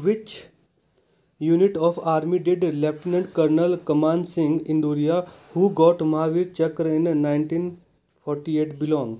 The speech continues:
ठीक है, जो लेफ्टिनेंट कर्नल कमान सिंह इंदौरिया है, तो ये किस unit of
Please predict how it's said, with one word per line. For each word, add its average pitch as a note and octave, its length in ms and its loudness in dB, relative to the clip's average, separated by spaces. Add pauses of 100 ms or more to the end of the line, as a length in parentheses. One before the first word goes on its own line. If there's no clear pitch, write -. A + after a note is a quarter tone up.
(280)
ठीक C#3+ 160 -12
है, E3 60 -8
जो D3+ 120 -4
लेफ्टिनेंट D#3 500 -2
कर्नल D#3 300 -2
कमान D3+ 340 -6
सिंह D3+ 320 -8 (320)
इंदौरिया C#3+ 380 -4
है, D3 200 -8 (1600)
तो C#3 600 -6
ये D3+ 180 -4
किस G3 320 0 (240)
unit D#3 540 -6 (880)
of D#3 200 -6